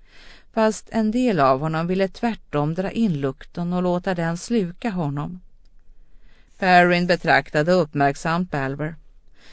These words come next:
Om Aesir kunde vrida och vända på sanningen så att man inte kunde skilja på upp och ner,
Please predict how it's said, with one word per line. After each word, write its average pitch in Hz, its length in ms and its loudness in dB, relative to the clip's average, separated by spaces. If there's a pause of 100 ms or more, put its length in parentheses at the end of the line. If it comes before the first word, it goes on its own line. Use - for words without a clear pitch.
(140)
Om 214 360 2
Aesir 220 800 2
kunde 160 340 -2
vrida 170 520 -2
och 175 140 0
vända 156 340 2
på 180 140 -4
sanningen 180 760 0
så 165 100 -6
att 156 140 -2
man 160 160 -2
inte 160 400 -4
kunde 160 340 -4
skilja 160 480 -4
på - 220 -8
upp 175 360 -4
och 202 160 -2
ner, 190 380 -4